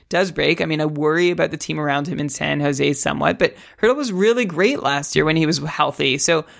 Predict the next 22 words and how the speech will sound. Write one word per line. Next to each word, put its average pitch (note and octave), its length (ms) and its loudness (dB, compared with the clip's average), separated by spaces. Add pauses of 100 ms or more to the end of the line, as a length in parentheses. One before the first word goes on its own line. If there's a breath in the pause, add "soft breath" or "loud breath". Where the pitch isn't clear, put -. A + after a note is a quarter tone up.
(120)
I'm D3+ 260 0
hoping F#3 360 0
he's E3+ 220 -4
back - 180 -4
to D#3+ 100 -2
a D#3+ 40 2
hundred D3+ 220 -2
percent D3+ 300 -2
after C#3 220 -2
this - 180 -6
offseason F3 640 0 (220 loud breath)
and D#3+ 120 -2
can D3+ 120 -2
still F#3 260 2
do E3 160 2
well. D3+ 480 0 (180 soft breath)
And - 100 -6
that's D#3+ 120 0
why D#3 220 2
I D3+ 140 0
am D3+ 140 0
closer E3 600 0